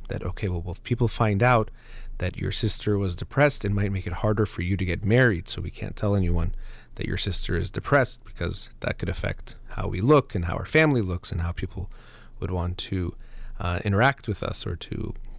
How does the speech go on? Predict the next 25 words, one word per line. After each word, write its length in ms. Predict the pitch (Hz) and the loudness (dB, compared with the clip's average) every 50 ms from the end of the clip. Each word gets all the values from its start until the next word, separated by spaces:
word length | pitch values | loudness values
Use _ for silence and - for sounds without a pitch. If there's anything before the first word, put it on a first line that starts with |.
| - - | -10 -6
um, 300 | 98 92 85 92 104 - - - - | -4 -4 -2 -2 -4 -6 -4 0 2
mix 260 | 117 113 - - - | 2 2 2 2 0
our 80 | 104 92 | 0 0
families 600 | - - 131 127 131 127 120 110 104 98 - - - - - - - - | 2 4 4 6 6 6 6 4 4 2 0 -4 -8 -10 -12 -14 -8 -2
together. 480 | - 113 104 135 143 131 95 82 - - - - - - - - - - | 0 4 6 6 6 6 4 -2 -6 -8 -14 -18 -18 -18 -18 -18 -14 -8
And 180 | - 107 107 - | -4 -4 -2 0
so 100 | - 113 | 2 2
I 40 | |
would 120 | 104 104 - | 2 2 0
see 200 | - - 131 131 | 0 2 4 6
all 180 | 120 120 127 | 6 6 6
these 240 | 127 123 123 117 104 | 4 4 2 0 0
strong, 800 | - - - - 113 113 120 135 139 139 139 139 135 123 117 98 - - - - - - - - - - - - | -2 -4 -2 0 2 4 6 6 6 6 4 4 2 0 -2 -4 -6 -10 -14 -16 -16 -18 -18 -16 -14 -12 -8 -6
uh, 280 | 101 95 95 90 87 87 - | -6 -4 -4 -4 -6 -6 -4
tendencies 800 | - - 135 151 156 151 139 120 - - - 95 87 92 - | 2 4 6 6 6 6 4 4 2 0 -2 -2 -2 -4 -6
towards 320 | - - 107 98 98 92 - | -6 -6 -6 -4 -4 -4 -6
hiding 760 | - - - - 120 127 139 143 127 117 104 98 95 98 - - - - - - - - - - | -8 -6 0 2 4 4 4 4 4 2 2 2 0 -2 -4 -8 -16 -18 -18 -18 -18 -18 -16 -12
people's 500 | - - 117 113 - - 110 107 107 101 | -6 -4 -4 -4 -2 -2 -2 0 0 0
humanity, 640 | - - 117 107 104 110 120 139 135 120 - 95 - | 0 0 0 2 4 4 4 4 4 4 2 0 -4
people 400 | - - - 101 98 - 104 98 | -6 -6 -6 -6 -6 -4 -6 -6
experiencing 880 | 90 - - - - 104 110 110 110 107 107 - - - 95 87 90 90 - - - - - - - - - | -6 -6 -6 -4 0 2 2 4 4 2 0 -2 -2 -2 -2 -2 -2 -4 -6 -8 -14 -16 -16 -16 -14 -10 -6
what 200 | 101 95 92 95 | -4 -2 -2 -2
is 240 | 92 87 90 - - - - - - - - | -2 -4 -6 -8 -12 -14 -16 -16 -18 -14 -12
a 240 | - 104 104 104 101 | -10 -8 -6 -6 -4
very 460 | - 101 98 98 98 98 95 90 - | -2 -2 0 0 2 0 0 -2 -4